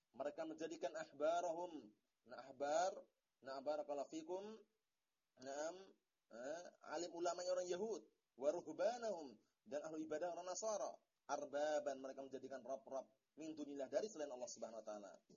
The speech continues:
Sikap berlebihan seperti itu. Ulamanya jadikan rob, kemudian ahlu ibadahnya juga jadikan rob.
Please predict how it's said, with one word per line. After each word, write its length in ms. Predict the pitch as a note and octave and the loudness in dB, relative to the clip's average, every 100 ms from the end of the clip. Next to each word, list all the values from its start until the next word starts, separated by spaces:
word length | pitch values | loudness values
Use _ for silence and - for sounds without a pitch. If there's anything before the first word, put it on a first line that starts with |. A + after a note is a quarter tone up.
| - | -20
Sikap 320 | - B2+ - - | -16 -6 -6 -6
berlebihan 340 | B2 B2 B2+ | -10 -8 -10
seperti 300 | A#2 G#2 A2+ | -10 -14 -14
itu. 180 | G#2 - - _ _ | -14 -16 -20 _ _
Ulamanya 640 | A#2+ C#3 C#3 C#3+ D3 D#3+ | -4 -2 -2 -4 -4 -4
jadikan 320 | C#3 B2+ D3 | -6 -6 -6
rob, 240 | C#3+ D#3 - _ _ _ _ _ | -2 -2 -2 _ _ _ _ _
kemudian 240 | C3 C#3 C#3+ | -6 -6 -4
ahlu 240 | D3 D3 | -4 -2
ibadahnya 400 | C3+ C3+ C#3+ D3+ | 2 2 2 -4
juga 240 | C3 C3+ C3+ | -4 -4 -4
jadikan 320 | C3+ D3 D3 | -4 -4 -2
rob. 160 | E3 | -4